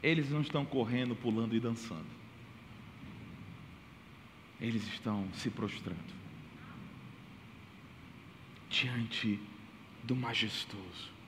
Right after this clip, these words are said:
A Bíblia diz no capítulo dezenove: "Exultai." E ninguém exulta apenas, "Uhul." Exultar não é isso.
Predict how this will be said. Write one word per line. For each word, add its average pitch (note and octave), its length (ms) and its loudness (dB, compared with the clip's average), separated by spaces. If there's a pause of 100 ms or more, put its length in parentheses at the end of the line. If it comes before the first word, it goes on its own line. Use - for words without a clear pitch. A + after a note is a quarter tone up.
(1120)
A - 40 -6
Bíblia D#3+ 220 12
diz A#3 180 10
no A3+ 60 6
capítulo A3 340 6
dezenove: G3 480 8 (720)
"Exultai." C3+ 920 10 (760)
E D#3+ 80 10
ninguém F3+ 480 12
exulta D3+ 640 12
apenas, D3 720 6 (240)
"Uhul." F#4+ 640 12
Exultar A2+ 400 4
não C#3+ 100 6
é B2 80 4
isso. - 260 -4